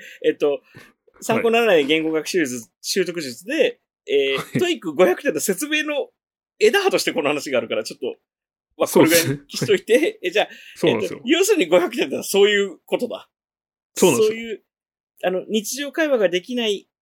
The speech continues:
Speaker 1: に加えて、
Speaker 2: うん。
Speaker 1: やっぱトラ-、当然トラブル対応っていうのは日常会話以上ですもんね。
Speaker 2: そうです、そうです。で、あの、
Speaker 1: うん。
Speaker 2: ちょっと一個だけ足しとくと、僕の不安を増幅している要素が一つあって、
Speaker 1: うん、うん。
Speaker 2: 今その僕が返金を求めている予約サイトが、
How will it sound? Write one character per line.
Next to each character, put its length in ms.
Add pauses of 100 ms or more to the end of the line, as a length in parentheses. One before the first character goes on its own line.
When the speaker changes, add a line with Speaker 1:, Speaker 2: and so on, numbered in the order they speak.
(120)
Speaker 1:
に 240
加 140
え 20
て、 60
Speaker 2:
う 40
ん。 40
Speaker 1:
や 80
っ 20
ぱ 80
ト 180
ラ-、 160
当 180
然 180
ト 100
ラ 100
ブ 60
ル 80
対 220
応 100
っ 80
て 80
い 20
う 20
の 60
は 60
日 140
常 120
会 140
話 100
以 80
上 140
で 80
す 100
も 80
ん 40
ね。 100 (720)
Speaker 2:
そ 140
う 40
で 40
す、 80
そ 60
う 20
で 80
す。 40
で、 220 (180)
あ 100
の、 140
Speaker 1:
う 40
ん。 20
Speaker 2:
ち 80
ょ 20
っ 20
と 120
一 160
個 100
だ 100
け 120 (100)
足 140
し 40
と 100
く 80
と、 80
僕 200
の 80
不 180
安 280
を 160
増 180
幅 200
し 60
て 80
い 40
る 80
要 100
素 140
が 60
一 120
つ 100
あ 40
っ 80
て、 240 (320)
Speaker 1:
う 60
ん、 20
う 40
ん。 140 (600)
Speaker 2:
今 160
そ 100
の 60
僕 220
が 60
返 240
金 200
を 40
求 220
め 140
て 140
い 80
る 160
予 120
約 140
サ 160
イ 80
ト 100
が、 280